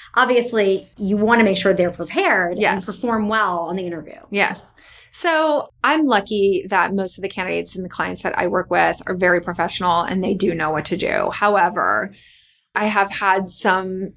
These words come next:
Speaker 2: situations where people did mess up, and I'll tell you a few of those. Um, so I always tell them to go into the store,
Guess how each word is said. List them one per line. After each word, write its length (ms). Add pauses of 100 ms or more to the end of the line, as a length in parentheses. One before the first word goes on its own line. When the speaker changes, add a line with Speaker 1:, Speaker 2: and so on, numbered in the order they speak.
Speaker 2:
situations 680
where 120
people 720 (160)
did 200
mess 280
up, 340
and 160
I'll 220
tell 180
you 140
a 40
few 200
of 100
those. 380
Um, 400 (260)
so 140
I 20
always 180
tell 160
them 120
to 100
go 160
into 160
the 80
store, 640